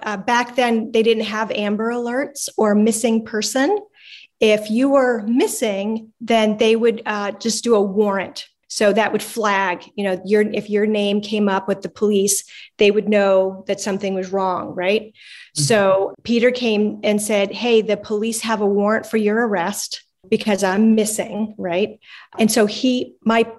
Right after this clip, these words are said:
Speaker 1: pimp, brings me to the police station,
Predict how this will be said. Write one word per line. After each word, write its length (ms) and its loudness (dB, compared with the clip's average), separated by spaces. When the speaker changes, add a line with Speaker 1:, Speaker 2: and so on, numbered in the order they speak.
Speaker 1:
pimp, 380 -2
brings 560 4
me 320 0
to 260 -4
the 140 -6
police 440 -2
station, 720 -4